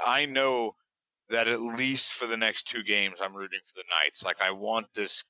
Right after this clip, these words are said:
series to continue. Um, I don't know if, if it going to seven is going to change my outlook right now,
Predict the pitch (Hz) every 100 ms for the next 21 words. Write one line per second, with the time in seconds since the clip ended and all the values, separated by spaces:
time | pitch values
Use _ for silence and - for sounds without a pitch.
0 | _ - - - 113 107 104 98 - 104
1 | - 92 - 101 110 127 143 - _ _
2 | _ _ _ - 101 98 98 95 92 90
3 | _ _ _ _ _ _ _ 98 113 120
4 | 123 113 110 107 98 - 110 107 104 98
5 | 107 113 107 98 - 110 107 104 95 104
6 | 104 98 85 - 107 110 104 98 95 110
7 | 120 123 123 123 123 135